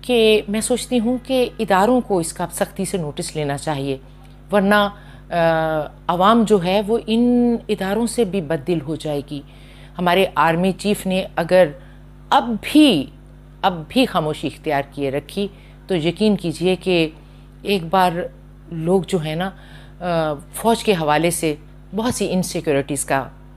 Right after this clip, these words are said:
शिकार हो जाएंगे। मुझे अच्छी तरह से पता है कि फ़ौज जो है वो इमरान खान को पसंद करती है, अक्सरियत जो है इमरान खान को उसकी ईमानदारी की वजह से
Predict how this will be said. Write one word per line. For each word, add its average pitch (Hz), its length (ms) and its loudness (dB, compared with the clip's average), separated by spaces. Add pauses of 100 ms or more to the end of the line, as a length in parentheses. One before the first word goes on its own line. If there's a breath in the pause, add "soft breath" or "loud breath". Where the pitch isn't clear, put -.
शिकार 160 360 0
हो 147 120 -2
जाएंगे। 139 440 -8 (3000 loud breath)
मुझे 147 180 0
अच्छी 165 240 2
तरह 233 120 6
से 190 180 2
पता 143 220 -2
है 135 260 -4
कि - 200 -10
फ़ौज 185 440 2
जो 160 200 -2
है 160 240 -2 (440 loud breath)
वो 170 100 0
इमरान 156 300 0
खान 185 180 -6
को 226 120 -2
पसंद 277 360 -4
करती 170 300 0
है, 151 60 2
अक्सरियत 262 520 2
जो 240 120 -6
है 214 340 2
इमरान 165 340 -2
खान 165 240 -6
को 165 120 -6
उसकी 160 200 -8
ईमानदारी 147 540 -2
की 160 120 -6
वजह 143 220 -4
से 151 180 -8